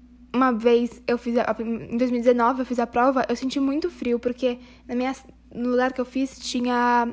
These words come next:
ar-condicionado, normalmente não tem. Então eu indico levarem uma blusa, porque às vezes pode ter ar-condicionado. E eu acho bem legal, uma vez eu vi essa dica, de levar uma garrafa congelada. Então você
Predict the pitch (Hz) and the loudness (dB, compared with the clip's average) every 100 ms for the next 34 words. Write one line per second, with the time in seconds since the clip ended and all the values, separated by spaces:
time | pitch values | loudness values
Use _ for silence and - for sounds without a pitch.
0 | - 254 269 262 269 269 220 233 240 247 | -4 -6 -4 -6 -4 0 0 0 0 -2
1 | 247 262 285 262 214 208 226 240 240 240 | -4 -6 -4 -2 -2 -2 -2 -2 0 0
2 | 247 247 254 247 240 226 226 226 - - | 0 0 0 2 2 0 -2 -6 -14 -20
3 | - - 233 220 208 202 233 240 214 - | -18 -4 -2 -2 -4 -4 -2 -2 -4 -6
4 | 214 214 - - - 240 208 208 233 226 | -10 -10 -16 -20 -4 -4 0 0 0 0
5 | - 208 202 208 208 208 214 - 220 226 | -2 0 0 -4 -4 -4 -6 -6 -4 -2
6 | 254 262 240 - - - - - - 294 | -2 -4 -8 -16 -20 -20 -20 -12 0 2
7 | 320 202 - - - - - - - - | 2 -2 -8 -18 -20 -20 -20 -20 -8 -2
8 | 254 269 247 233 311 269 240 220 214 214 | -2 -2 -2 0 0 0 2 2 2 0
9 | 202 220 226 208 214 226 220 220 214 202 | -4 -4 -6 -6 -4 -4 -4 -4 -6 -4
10 | 240 - 220 202 240 247 247 240 240 240 | -6 -4 -6 -2 0 2 2 0 0 -2
11 | 240 240 247 254 262 254 262 254 208 202 | -2 -4 -6 -8 -6 -2 0 0 0 -4
12 | 202 208 220 240 | -6 -8 -8 -8